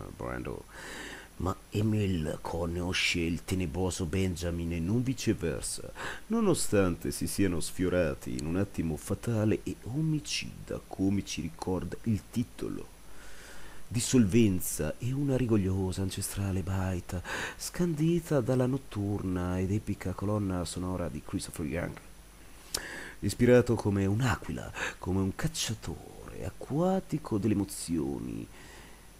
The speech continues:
distrutte, risorte in lucentezza glabra,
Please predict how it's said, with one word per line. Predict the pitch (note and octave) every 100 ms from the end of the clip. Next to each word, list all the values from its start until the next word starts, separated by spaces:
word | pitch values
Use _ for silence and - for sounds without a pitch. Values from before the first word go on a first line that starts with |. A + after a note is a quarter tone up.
| - - - - - - - - - - - - - - - - - - - - - - -
distrutte, | G2 - G#2+ - - - - - - -
risorte | - A2+ - C3 - - - - - - - -
in | A2+ A#2
lucentezza | A2 A#2+ - G#2 G2+ - A2 - G2+
glabra, | F#2 G2+ F#2+ - - -